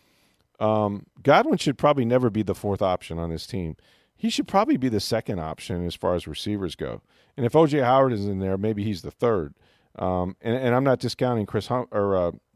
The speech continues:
I'm not Adam Humphries either. But, you know, this guy's a hell of a player. And it, it just seems to me, Steve, like it just, things just seem to run differently and smoother when there's not this sort of,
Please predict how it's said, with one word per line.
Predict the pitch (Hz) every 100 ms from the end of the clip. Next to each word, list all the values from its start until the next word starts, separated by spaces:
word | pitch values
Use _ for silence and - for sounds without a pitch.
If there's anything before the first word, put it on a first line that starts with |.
| _ -
I'm | 113
not | 113
Adam | 104 101 92
Humphries | 127 123 92
either. | 123 117 82 _ _ _ -
But, | 135 123 - _ _ _ _ _ _
you | 131 127
know, | 107
this | 90 160
guy's | 208 170
a | 113
hell | 120 113
of | 82
a |
player. | - 117 95 76 107 _
And | - 107 104 98 95 - _ _ _ _ _
it, | 110 113 -
it | 113
just | 139 147 -
seems | 151 185 -
to |
me, | 107 98
Steve, | - 107 101
like | 104 95
it | 110
just, | - 120 -
things | 123 139 135
just | 143 127
seem | - 139 131
to |
run | 101 95 110 123 135 135 - _ _ _ _ _ 92
differently | - 147 160 123 95 95 90
and | 101 98
smoother | - - 117 160 170 98 104
when | 104 110 110
there's | 107 98
not | 113 117 131
this | 123 110
sort | - - 123 120
of, | 107 87